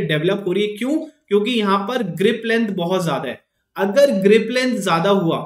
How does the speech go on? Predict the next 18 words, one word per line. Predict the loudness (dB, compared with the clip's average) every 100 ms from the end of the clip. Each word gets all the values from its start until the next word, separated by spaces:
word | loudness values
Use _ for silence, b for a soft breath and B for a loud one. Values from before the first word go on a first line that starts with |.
| -12 -12
अगर | -2 0 0
हमारे | 0 -2
पास | -2 -2 0
ये | 0
grip | 2 2 2
length | 0 0 0 -2
ज्यादा | 0 0 0
हो | -2 0 0
रहा | 0 -2 -4
है, | -4 -6 -8 _ _ -8
जितना | 0 0 2 0 2
ज्यादा | 2 2 2
grip | 4 4 4
length | 0 -2 -4
उतना | -4 -2 -2 0
ही | 2 2
ज्यादा | 2 0
एसेंट्रिसिटी, | -2 0 0 0 0 -2 -2